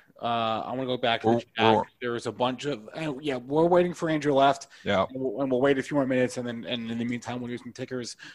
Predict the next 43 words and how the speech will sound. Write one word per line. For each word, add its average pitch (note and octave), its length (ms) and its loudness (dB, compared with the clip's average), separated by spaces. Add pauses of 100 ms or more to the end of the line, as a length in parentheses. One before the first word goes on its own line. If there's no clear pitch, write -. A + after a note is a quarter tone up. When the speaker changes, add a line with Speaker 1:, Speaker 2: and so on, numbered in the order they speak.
(140)
Speaker 1:
Uh, C3+ 220 4
Fitbit, G3+ 540 6 (400)
saw E3 240 2
someone D3 260 4
mention C#3 240 2
Fitbit, C#3 540 2
uh, A#2 200 0
Joe B2 300 4
Dagger. B2 500 4 (280)
Speaker 2:
Oh, B2+ 60 -6
what's B2+ 160 4
Speaker 1:
Uh, B2 40 2
Speaker 2:
going D3+ 140 2
on E3+ 60 2
there? E3+ 180 4 (180)
Speaker 1:
looks D3 260 4
like D3 360 6
the C3 60 0
Google C3 540 4 (240)
transaction B2+ 720 0
is A2 200 -6
going B2+ 640 2
to A#2+ 120 -8
go A2+ 380 -2
through. A#2+ 440 -4
This A2 200 -6
is - 80 -12
according G#2+ 360 -8
to G2+ 40 -6
Reuters, A2 560 -6
that, G2+ 260 -6
uh, F#2+ 320 -6
Speaker 2:
Yeah. A#2 220 4 (140)
Speaker 1:
or A#2+ 180 0
at A#2 140 4
least A#2+ 220 -2
it'll A2+ 140 -2
win, A2 360 -4
uh, G#2+ 180 -4 (100)
E C3+ 80 -4
U C3 300 2
approval. G2+ 720 -4
Uh, F#2+ 300 -4